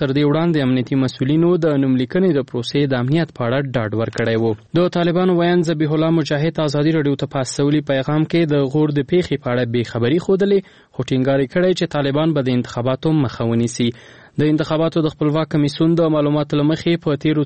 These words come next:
څلورو ورځو کې له شپږ اویا زرو څخه زیاتو کسانو نوملیکنه کړې چې کابو شل زره یې مېرمنې دي. د نوملیکنې د پروسې پر وړاندې د ناامنۍ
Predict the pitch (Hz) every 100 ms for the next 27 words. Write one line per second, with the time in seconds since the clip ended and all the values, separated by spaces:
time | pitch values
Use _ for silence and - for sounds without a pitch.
0 | 143 143 180 170 151 151 139 - 156 156
1 | 139 - - 185 180 156 143 147 131 -
2 | 131 123 135 131 131 120 131 127 127 123
3 | 113 110 175 190 196 196 190 196 190 -
4 | - - - 123 131 151 - 190 185 135
5 | 120 135 143 147 156 113 110 110 110 -
6 | - - 160 170 170 156 147 175 165 160
7 | - 143 170 160 151 151 156 160 160 151
8 | 143 139 151